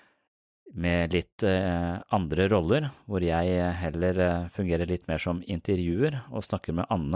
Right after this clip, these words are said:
om, eh, boka hennes, som altså handler om, eh, å miste en sønn. For det er jo, hun har jo vært pårørende,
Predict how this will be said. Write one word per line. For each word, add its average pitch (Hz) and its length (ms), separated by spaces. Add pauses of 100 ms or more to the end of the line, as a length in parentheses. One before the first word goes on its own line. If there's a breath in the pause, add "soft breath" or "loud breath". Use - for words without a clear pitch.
om, 87 300
eh, 87 220 (480 loud breath)
boka 92 560
hennes, 113 260
som - 380
altså 85 200
handler 78 300
om, 87 200
eh, 87 200
å 90 180
miste - 340 (140)
en 80 220
sønn. - 300 (1300 soft breath)
For - 120
det 92 100
er 82 40
jo, 87 360 (180)
hun 95 120
har 87 160
jo - 20
vært - 400
pårørende, 101 480